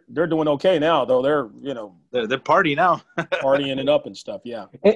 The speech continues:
Speaker 3: and, uh, one thing I wanted to say that I didn't mention earlier,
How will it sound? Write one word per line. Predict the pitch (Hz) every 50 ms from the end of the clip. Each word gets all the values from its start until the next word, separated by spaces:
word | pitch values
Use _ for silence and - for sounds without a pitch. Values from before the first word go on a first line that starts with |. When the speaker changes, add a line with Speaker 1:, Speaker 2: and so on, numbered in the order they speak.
| 214 -
Speaker 3:
and, | - 185 175 180 196 -
uh, | 170
one | 165 160 165 190 208 202
thing | - 214 220
I | 208
wanted | 180 170 175 175 170 165
to | 147 127
say | - - 143 139 131
that | 127 127
I | 123
didn't | 127 135 131 120
mention | 117 120 120 117 - 120 113
earlier, | 110 107 110 120 113 107 98 92 92